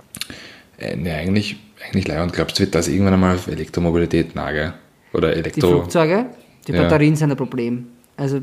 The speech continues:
Speaker 2: wenn die Batterien, wenn die Batterien die, die Leistung
Speaker 1: Getroffen
Speaker 2: hätten, dann
Speaker 1: werden,
Speaker 2: wäre natürlich
Speaker 1: ja,
Speaker 2: eine
Speaker 1: dann
Speaker 2: Elektroturbine viel, viel besser, weil die dreht ja auch genauso schnell. Also Turbine dreht ja irrsinnig schnell und eine Turbine frisst ja jeden Dreck, äh, aber das ist nicht in absehbarer Zeit. Also
Speaker 1: Mhm.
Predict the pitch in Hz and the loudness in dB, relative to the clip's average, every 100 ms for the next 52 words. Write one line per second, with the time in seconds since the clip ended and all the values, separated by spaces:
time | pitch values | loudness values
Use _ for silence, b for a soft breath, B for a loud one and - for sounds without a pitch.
0 | - 151 147 147 151 151 143 147 160 156 | -2 -2 0 -2 0 0 2 0 -2 -4
1 | 151 147 139 151 143 143 143 139 147 135 | -8 -6 -4 -2 0 0 -2 -4 -4 -2
2 | 107 113 90 - 143 92 87 - - 143 | -4 0 2 2 4 4 4 4 4 4
3 | 151 95 117 135 113 95 147 151 147 139 | 2 2 4 2 2 0 0 -2 0 0
4 | 143 135 156 190 - - 185 190 139 147 | 0 -2 -4 -4 -6 -6 -4 -2 -2 -2
5 | 131 - 143 139 135 131 135 147 107 123 | -4 -2 2 2 4 2 4 4 4 0
6 | - 147 113 135 135 131 123 127 147 151 | -2 -2 -2 -6 -6 -4 -2 -2 -4 -2
7 | 131 143 151 120 127 139 127 147 139 131 | 0 2 2 0 2 2 2 0 0 -2
8 | 117 76 202 B B B B B B _ | -6 -6 -8 B B B B B B _
9 | 143 139 151 151 147 151 156 139 147 165 | -2 0 2 4 6 4 4 2 4 4
10 | 143 143 131 117 104 - - - _ - | 4 4 0 0 -2 -4 -12 -20 _ -6
11 | 139 139 139 139 - - - - 131 143 | 0 2 2 2 -2 -12 -18 -8 -2 2
12 | 143 135 127 - 143 131 - 139 135 - | 4 4 2 -2 -4 -4 -6 -8 -6 -2
13 | 143 127 143 117 - 147 139 139 135 110 | -2 -2 -2 -2 -4 -8 -6 -6 -6 -6
14 | 117 - - - 107 90 127 123 | -6 -10 -16 -6 -2 2 2 0